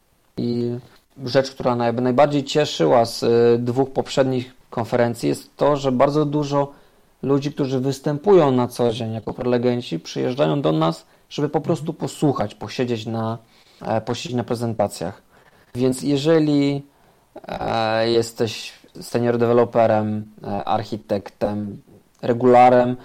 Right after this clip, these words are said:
Speaker 1: człowiekiem, który chce się rozwijać i chce wejść głębiej, a nie tylko słuchać tego, jak,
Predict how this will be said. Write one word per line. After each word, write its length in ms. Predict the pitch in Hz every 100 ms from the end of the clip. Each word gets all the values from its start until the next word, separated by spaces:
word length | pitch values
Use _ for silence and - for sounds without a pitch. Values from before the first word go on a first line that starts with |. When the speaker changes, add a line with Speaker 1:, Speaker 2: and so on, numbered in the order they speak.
| - -
Speaker 1:
człowiekiem, 360 | - 127 131 127
który 560 | 131 127 123 123 120 -
chce 180 | -
się 140 | 131 139
rozwijać 640 | 127 127 120 135 135 127
i 80 | 123
chce 300 | - - 135
wejść 500 | 123 127 135 127 - - _ _ -
głębiej, 540 | 127 110 104 110 165 - _ - _ -
a 80 | 123
nie 140 | 123
tylko 260 | 135 127 127
słuchać 360 | 131 123 117
tego, 280 | - 117 117
jak, 380 | 117 117 -